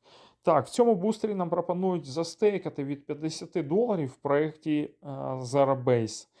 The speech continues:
Навіть будуть нараховувати, е, вісім-дванадцять відсотків річних. Ну, зараз я це і зроблю. Тут залишається година, ем, е, один день до кінця цього бустера. В мене є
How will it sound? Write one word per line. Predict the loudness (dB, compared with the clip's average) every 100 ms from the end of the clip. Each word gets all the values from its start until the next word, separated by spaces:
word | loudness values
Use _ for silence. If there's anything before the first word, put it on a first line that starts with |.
| _ _ _ _ _
Навіть | -6 -2 0 -2 -6 -10
будуть | -4 -2 -2 0
нараховувати, | 0 2 4 4 4 0 -4
е, | -6 -6 -8 -14 _ _ -20 -20 -18 -12 -8 -8 -10 -14 -8
вісім-дванадцять | -4 -4 -4 -2 2 4 4 0 -2 -10
відсотків | -10 -4 -4 -4 -4
річних. | -4 -6 -6 -6 -8 _ _ _ _ _ _
Ну, | -6 0
зараз | 4 4 2 0
я |
це | -4 -2
і | -2
зроблю. | 0 -2 -2 -6
Тут | -8 -10
залишається | -4 -2 -2 -2 -2 -2 -6
година, | -4 -2 -2 -2 -4 -6 -8
ем, | -6 -6 -6
е, | -4 -6 -8 -16 -14 -4
один | -2 2 2 2
день | 2 0 -2 -4
до | 2 2 0 -4 -20 -20 _ -8
кінця | -6 -2 -2
цього | -2 -4 -4
бустера. | -2 -4 -4 -4 -4 -4 _ _ _ _ _ _ _
В | -14 -6
мене | -4 -2 -2
є | -4 -4 -2 -2